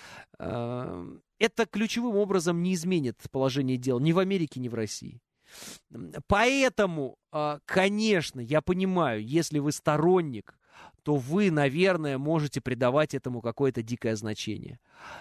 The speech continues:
Но на этой встрече вряд ли это будет каким-то вопросом там номер один. Байден может это упомянуть.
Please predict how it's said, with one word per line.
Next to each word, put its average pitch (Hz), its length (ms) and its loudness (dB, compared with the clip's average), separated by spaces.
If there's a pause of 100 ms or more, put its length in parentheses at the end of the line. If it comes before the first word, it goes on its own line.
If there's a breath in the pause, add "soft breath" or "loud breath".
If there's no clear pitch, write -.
(160 loud breath)
Но 214 380 4
на 208 200 2
этой 208 240 0
встрече 220 420 -2
вряд 160 300 0
ли 127 100 0
это 120 180 -2
будет 120 340 -2
каким-то 110 420 -6
вопросом 104 560 -6
там 95 200 -6
номер 104 300 -6
один. 95 320 -10
Байден 208 400 2
может 190 420 -2
это 175 240 2
упомянуть. 135 840 -2